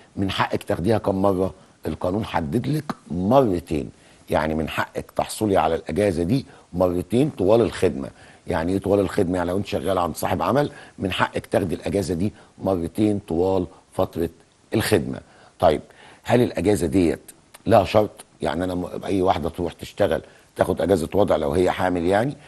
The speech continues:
القانون قال لأ، قال العاملة اللي تكون أمضت على الأقل، على الأقل عشر أشهر من حقها تاخد أجازة الوضع. يعني لو أنت شغالة في مكان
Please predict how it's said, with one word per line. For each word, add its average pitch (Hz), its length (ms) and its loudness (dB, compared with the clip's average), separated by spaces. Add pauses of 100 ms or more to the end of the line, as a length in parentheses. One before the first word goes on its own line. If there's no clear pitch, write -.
(240)
القانون 87 420 -2
قال 80 200 -2
لأ، 71 120 -4 (520)
قال 76 240 0 (440)
العاملة 87 500 0 (100)
اللي 76 160 -4
تكون 101 340 -4 (100)
أمضت 113 480 0
على 123 340 6
الأقل، 117 600 4 (100)
على 113 340 8
الأقل 117 500 4 (480)
عشر 98 560 2
أشهر 160 380 4 (280)
من 104 160 0
حقها 117 300 0
تاخد 104 280 -2
أجازة 85 280 -4
الوضع. 64 320 -6 (360)
يعني 87 180 2
لو 92 100 4
أنت 98 80 -2
شغالة 95 280 2
في 85 100 -4
مكان 82 320 -2